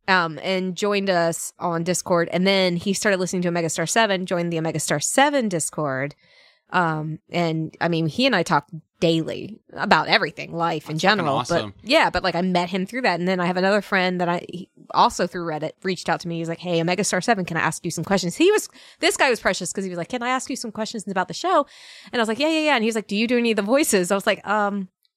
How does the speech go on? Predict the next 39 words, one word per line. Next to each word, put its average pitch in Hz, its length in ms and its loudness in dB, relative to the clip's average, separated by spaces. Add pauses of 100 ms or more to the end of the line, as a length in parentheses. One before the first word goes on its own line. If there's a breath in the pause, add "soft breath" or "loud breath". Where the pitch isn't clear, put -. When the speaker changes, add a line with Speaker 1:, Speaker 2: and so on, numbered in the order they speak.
(120)
Speaker 2:
<laughs> - 360 -6
Kinda, 135 460 0
yeah. 143 400 4
Speaker 1:
I'm 277 200 2
Moxie." 269 500 0
And 208 80 -4
he 269 60 0
was 262 100 0
like, 262 120 0
"Oh 392 400 8
my 240 160 0
Speaker 2:
<laughs> - 40 -2
Oh - 60 -2
Speaker 1:
God, 214 240 8
Speaker 2:
my 175 80 8
Speaker 1:
I'm 160 80 2
so 214 160 2
Speaker 2:
God, 151 100 2
Speaker 1:
stupid." 196 500 0
Speaker 2:
fucking 117 80 -6
what? 180 220 0
Speaker 1:
<laughs> 415 1120 0
Speaker 2:
I've 151 200 2
made 156 320 0
a 139 100 -6
lot 139 340 4
of 139 80 -6
friends 131 380 -4
through, 120 280 -10
through 127 220 -6
doing 131 340 0
my 123 160 0
show 117 320 0
as 107 160 -6
well. 107 300 -2
A - 20 -4
lot 127 260 4
Speaker 1:
Yeah. 104 140 -2
Speaker 2:
of, 175 140 -14